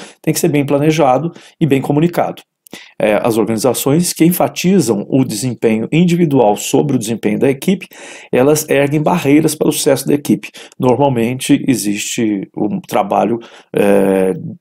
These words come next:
para incentivar e colocar metas do grupo e não do indivíduo, porque senão você exacerba a disputa entre os indivíduos e isso pode ser, é, prejudicial para todo mundo, né? Para o estresse do grupo, para os resultados, produtividade e tudo mais.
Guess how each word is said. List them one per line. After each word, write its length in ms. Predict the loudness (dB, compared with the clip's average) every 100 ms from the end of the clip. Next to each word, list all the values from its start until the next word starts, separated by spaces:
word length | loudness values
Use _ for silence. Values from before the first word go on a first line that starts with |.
| _ _
para 160 | 0 0
incentivar 640 | 0 -2 -2 -2 0 0
e 40 | 0
colocar 360 | 0 0 0
metas 420 | 0 0 0 -2 -2
do 240 | -2 0
grupo 380 | 4 2 2 -2
e 120 | -2
não 200 | 0 0
do 140 | 2 2
indivíduo, 400 | 4 2 2 0
porque 160 | -4
senão 240 | -4 -2 -4
você 300 | 0 0 0 -4 -20 -6
exacerba 800 | 0 0 0 2 2 2 0 0
a 240 | 0 -2 -2
disputa 800 | -4 -2 -2 0 0 0 2 0
entre 300 | 2 0 0
os 100 | -4
indivíduos 540 | -4 -2 0 0 0 -2
e 120 | -2
isso 180 | -2 -2
pode 220 | -2 -2
ser, 240 | 0 0 -2 -12 -20 -10 -4 0
é, 160 | 2
prejudicial 580 | 2 0 0 0 0 0
para 140 | 0
todo 180 | 0 2
mundo, 260 | 2 0 -4
né? 200 | -4 -4 -2
Para 160 | -4
o 40 | -4
estresse 520 | -2 0 2 2 2
do 100 | 0
grupo, 480 | 2 4 4 0 -4
para 380 | 0 0 0
os 100 | -4
resultados, 640 | -2 -2 -2 0 0 0 -4 -10
produtividade 680 | -6 -6 -4 -6 0 0 0
e 20 |
tudo 180 | -4 -2
mais. 260 | -4 -6